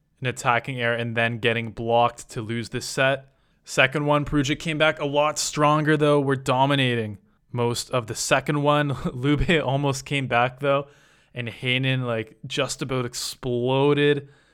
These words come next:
how angry he was, his ranting and yelling, classic Heinen things. And then Lube, just a little too much down the stretch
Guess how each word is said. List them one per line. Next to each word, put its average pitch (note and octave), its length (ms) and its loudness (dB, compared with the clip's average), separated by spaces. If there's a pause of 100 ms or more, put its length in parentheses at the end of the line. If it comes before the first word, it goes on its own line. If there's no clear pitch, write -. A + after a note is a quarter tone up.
(380)
how C3 280 -2
angry C3 340 2
he C3 160 -2
was, B2+ 360 2
his A2 160 -8
ranting B2 420 -4
and A#2+ 120 -4
yelling, A#2+ 380 0 (360)
classic A2+ 640 -6 (180)
Heinen C3 480 0
things. C#3+ 560 -4 (300)
And B2 120 -4
then A#2+ 200 -2
Lube, A2 520 2 (240)
just C#3 220 -2
a D#3+ 60 -2
little F3 260 4
too E3+ 220 0
much C#3+ 480 2 (120)
down B2+ 300 0
the B2+ 80 -2
stretch - 600 -2